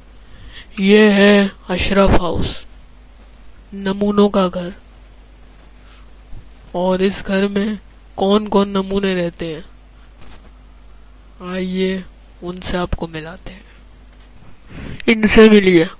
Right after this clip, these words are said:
ये हैं अशरफ और अशरफ, यानी छोटे अब्बा जान और बड़े अब्बा जान। कहने को तो ये दोनों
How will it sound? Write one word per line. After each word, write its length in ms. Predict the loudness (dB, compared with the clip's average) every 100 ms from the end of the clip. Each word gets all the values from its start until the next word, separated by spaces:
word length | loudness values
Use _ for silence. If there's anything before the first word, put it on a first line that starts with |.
| -20 _ _ _ -20 -20 -18 -18 -18 -20 -2 4
ये 320 | 8 8 8
हैं 400 | 8 6 6 4 -2 -20 -20 -20 -20 -14 -2
अशरफ 680 | 0 2 6 8 6 4 6
और 200 | 6 8
अशरफ, 560 | 4 4 2 2 0 -2 -16 -20 -20 -20 -20 -20 -18 -2
यानी 680 | 4 6 6 4 4 2 -2 2
छोटे 340 | 6 8 8 6
अब्बा 280 | 8 8
जान 280 | 8 6 6
और 140 | 4 6
बड़े 240 | 4 6
अब्बा 280 | 4 4 2
जान। 220 | 0 -6 -10 -20 -20 -20 -20 -20 -20 -20 -20 -20 -6 2
कहने 280 | 4 6 8
को 140 | 8
तो 120 | 10 10
ये 120 | 10
दोनों 460 | 8 8 6 4